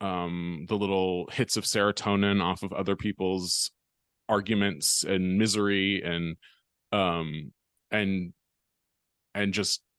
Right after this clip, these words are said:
getting, and just that, co-, yeah, constant scrolling and reading and, and, like,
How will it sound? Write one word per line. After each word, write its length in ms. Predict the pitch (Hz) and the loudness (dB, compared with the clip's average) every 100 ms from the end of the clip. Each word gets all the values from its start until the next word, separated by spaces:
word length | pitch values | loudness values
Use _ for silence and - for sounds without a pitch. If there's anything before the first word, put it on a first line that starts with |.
| _ _ _ _ _ _ _ _ 78 71 76 73 104 | _ _ _ _ _ _ _ _ -20 -18 -18 -10 0
getting, 520 | 120 104 104 98 - - | 2 4 4 2 -2 0
and 160 | 123 139 | 2 4
just 260 | 151 - | 4 4
that, 220 | 127 110 | 4 2
co-, 140 | - 107 | 0 0
yeah, 180 | 113 87 | 0 0
constant 560 | - 117 113 - 104 | 0 0 0 -2 -2
scrolling 540 | - - 104 101 98 95 | 0 2 4 4 2 2
and 160 | 95 | 2
reading 340 | 101 98 92 92 | 2 2 0 -2
and, 200 | 82 82 _ _ _ _ - | -6 -10 _ _ _ _ -6
and, 220 | 113 110 | -2 -2
like, 260 | 82 67 | -4 -8